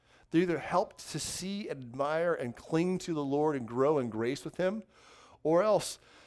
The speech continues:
they are drug away. They are taught to look away from Jesus. They are taught to find things that are other than Jesus are more satisfying. They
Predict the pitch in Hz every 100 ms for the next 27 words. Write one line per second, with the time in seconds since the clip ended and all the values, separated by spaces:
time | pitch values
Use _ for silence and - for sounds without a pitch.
0 | - - _ 139 156 160 127 127 143 156
1 | 147 139 147 147 107 98 - _ - 123
2 | 139 139 127 - - 175 170 - - -
3 | - 139 147 143 117 123 139 139 - 110
4 | 98 104 95 - - - 135 147 135 -
5 | - 180 165 - 165 - 143 147 143 151
6 | 127 139 147 151 147 131 120 123 120 123
7 | 113 113 113 - 135 123 123 - 107 90
8 | 90 - - - 120 135 143